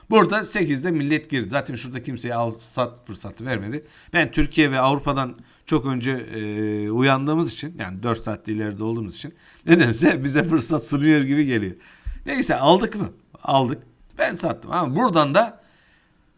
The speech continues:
birçok kişi girdi. Bakın birçok kişi, binlerce, milyonlarca kişi girdi. Alın size,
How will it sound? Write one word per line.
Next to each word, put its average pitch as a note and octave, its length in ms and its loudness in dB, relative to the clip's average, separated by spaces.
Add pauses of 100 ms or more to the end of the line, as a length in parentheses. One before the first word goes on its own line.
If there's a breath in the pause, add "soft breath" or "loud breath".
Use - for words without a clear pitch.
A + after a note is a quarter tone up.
(320)
birçok A3 460 2
kişi A#2+ 240 -2
girdi. G2 240 -6
Bakın G#2+ 400 -8
birçok F3 420 -2
kişi, G2 420 -12
binlerce, A3 500 2
milyonlarca F#3+ 640 0
kişi A2 380 -6
girdi. D#3 500 8
Alın A#2+ 220 0
size, A2+ 420 -8